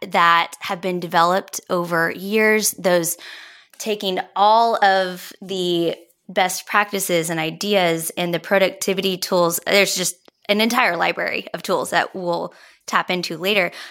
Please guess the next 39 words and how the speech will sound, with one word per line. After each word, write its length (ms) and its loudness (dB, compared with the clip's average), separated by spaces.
but 260 0
being 280 0
able 340 0
to 260 -2
actually 520 -2
have 600 2
someone 380 2
who 160 -6
has 400 2
that 440 0
firsthand 1080 0
experience 840 -2
of 80 -2
how 240 2
those 240 0
tools 300 -2
have 180 -2
shaped 420 -2
them 420 -2
and 180 0
shaped 300 -2
their 160 2
business 540 0
to 120 -4
be 200 0
able 180 2
to 180 -4
consult 440 0
on 160 2
that 200 2
together 560 2
with 240 -2
the 80 -2
performance 500 -2
mindset. 520 0
It's 180 0
that 240 -2
pair 280 2
together 500 0